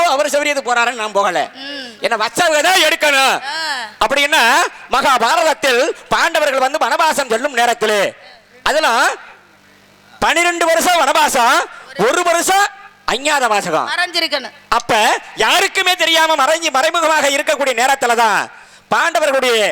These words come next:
Speaker 1: ஐந்து பேர்களுடைய ஆயுதங்களை என்ன பண்றாங்க, ஒரு வன்னி மர பொந்திலே கொண்டு உள்ள அர்ஜுனன் தான் வாங்கி வைக்கிறேன்.
Speaker 2: ம்.
Speaker 1: வைக்கும் பொழுது என்ன பண்றேன், பிறர் கண்களுக்கு இந்த ஆயுதங்கள் எல்லாம்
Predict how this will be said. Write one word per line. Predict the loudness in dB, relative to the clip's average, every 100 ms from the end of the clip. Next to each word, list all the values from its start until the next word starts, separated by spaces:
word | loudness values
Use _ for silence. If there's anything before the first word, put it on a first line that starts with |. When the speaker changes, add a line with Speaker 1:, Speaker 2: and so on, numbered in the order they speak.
| -4 -4
Speaker 1:
ஐந்து | -4 -2 -4 -2
பேர்களுடைய | 0 0 0 -2 0 0 0
ஆயுதங்களை | 0 0 0 -2 0 2 2 0 -2 -8 -10
என்ன | -4
பண்றாங்க, | -2 0 -2 0 2 2 0 -10 -10
ஒரு | -2 0 0
வன்னி | -2 -2 -2 0
மர | 0 0
பொந்திலே | -2 -4 -2 0
கொண்டு | -2 -4
உள்ள | -2 0 0 0
அர்ஜுனன் | -2 -2 -4 0
தான் | -2 0
வாங்கி | -2 0
வைக்கிறேன். | -2 0 0 0 -2
Speaker 2:
ம். | -12 -14 -12 -14 -14 -4
Speaker 1:
வைக்கும் | -2 -2 -2
பொழுது | 0 0
என்ன | 0
பண்றேன், | -2 0 2 2 0 -12 -20 _ _ _ _ _ _ _
பிறர் | -2 0 0
கண்களுக்கு | -2 0 0 0 0 -4
இந்த | -4 0
ஆயுதங்கள் | 0 2 0 -2 0
எல்லாம் | 2 2 2